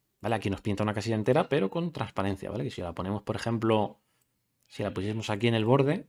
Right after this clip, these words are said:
fijaos cómo se pone, eh, de esta forma que se, que hace esa, ese nivel, digamos, un poquito de profundidad. También comenté que esta herramienta no tiene como tal un borrador.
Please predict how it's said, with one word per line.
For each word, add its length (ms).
fijaos 320
cómo 440
se 500
pone, 400
eh, 440
de 60
esta 180
forma 240
que 100
se, 500
que 80
hace 160
esa, 600
ese 160
nivel, 280
digamos, 260
un 80
poquito 240
de 60
profundidad. 560
También 220
comenté 560
que 360
esta 200
herramienta 420
no 100
tiene 200
como 160
tal 120
un 140
borrador. 540